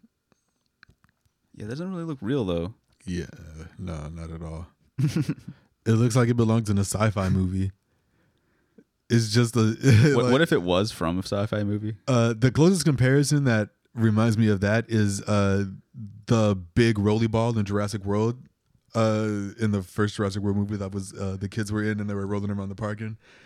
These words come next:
Speaker 2: That's the most apt description I can come up with to describe what we just looked at.
Speaker 1: Indeed.
Speaker 2: And then, like, is that supposed to be, like, a Rolls Royce or a Bentley?
Speaker 1: What, this?
Speaker 2: Yeah,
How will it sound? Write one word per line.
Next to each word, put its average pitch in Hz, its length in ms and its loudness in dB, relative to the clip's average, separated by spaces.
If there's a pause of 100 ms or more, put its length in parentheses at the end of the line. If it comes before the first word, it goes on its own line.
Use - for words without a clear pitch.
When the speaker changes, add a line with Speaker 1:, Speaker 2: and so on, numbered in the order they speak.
(180)
Speaker 2:
That's 117 160 2
the - 80 0
most 113 320 0
apt 104 200 0
description 98 440 0
I 92 80 -2
can 95 100 -6
come 95 160 0
up 90 160 -2
with 98 320 -2
to 107 140 0
describe 95 400 -2
what 90 100 -6
we 98 100 -6
just 92 240 -6
looked 90 200 -10
at. 98 160 -8 (1500)
Speaker 1:
Indeed. 123 520 -4 (1120)
Speaker 2:
And 117 180 6
then, 123 220 4
like, 110 300 0 (360)
is 139 140 4
that 143 100 6
supposed 143 220 4
to 160 80 4
be, 156 100 6
like, 131 160 2
a 113 80 4
Rolls 113 300 2
Royce 127 260 2
or 110 100 2
a 101 60 0
Bentley? 120 400 0 (1400)
Speaker 1:
What, 90 300 -8
this? 104 280 -8
Speaker 2:
Yeah, 113 340 2